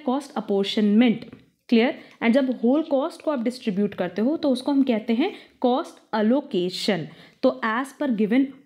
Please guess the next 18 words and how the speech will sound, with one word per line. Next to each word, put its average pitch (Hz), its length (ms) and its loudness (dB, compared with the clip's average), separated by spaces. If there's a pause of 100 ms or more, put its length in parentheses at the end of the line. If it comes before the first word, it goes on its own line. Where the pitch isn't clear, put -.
(140)
question 311 400 -2 (320)
जो 254 120 2
करेक्ट 294 320 -2
आंसर 311 300 -2
होगा 269 220 2
वो 247 160 2
होगा 233 200 2
कॉस्ट 220 460 -4
अपॉर्शनमेंट। 175 800 -4 (640)
Next, 269 380 4 (340)
strategic 285 600 -2
planning 285 380 0
differs 254 400 0
from 233 180 0 (160)
operational 220 560 0
planning 269 320 2 (140)
as 254 200 -2 (140)
strategic 240 500 -2